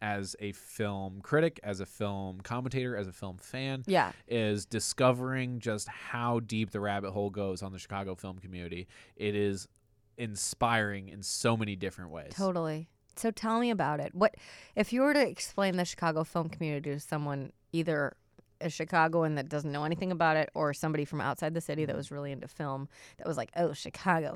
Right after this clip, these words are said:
Speaker 2: film.
Speaker 1: Yeah.
Speaker 2: <laughs> That doesn't
Speaker 1: <laughs>
Speaker 2: exist." What, what would you
Speaker 1: Hell
Speaker 2: say?
Speaker 1: yeah, it does.
Speaker 2: Yeah.
Speaker 1: Um, so, and this is coming from the perspective of someone who's real-, realistically just get, just dipping his toes in right now, and I'm discovering different things. Um,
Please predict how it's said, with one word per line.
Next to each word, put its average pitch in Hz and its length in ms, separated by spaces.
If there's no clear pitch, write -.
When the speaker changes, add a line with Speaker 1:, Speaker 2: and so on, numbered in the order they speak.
Speaker 2:
film. 160 420
Speaker 1:
Yeah. 107 180
Speaker 2:
<laughs> 170 400
That 139 160
doesn't 160 180
Speaker 1:
<laughs> 160 100
Speaker 2:
exist." 151 520
What, 180 320
what 185 140
would 175 120
you - 60
Speaker 1:
Hell 123 120
Speaker 2:
say? - 140
Speaker 1:
yeah, 101 200
it 90 80
does. 90 340
Speaker 2:
Yeah. 127 420
Speaker 1:
Um, 107 120
so, 139 240
and 139 160
this 151 140
is 143 100
coming 135 260
from 123 140
the 113 80
perspective 110 560
of 98 100
someone 113 220
who's 104 200
real-, 143 440
realistically 143 800
just 113 440
get, 117 340
just 120 300
dipping 123 300
his 107 140
toes 101 360
in 95 160
right 98 240
now, 92 360
and 98 120
I'm 98 80
discovering 98 560
different 90 340
things. 90 380
Um, 110 520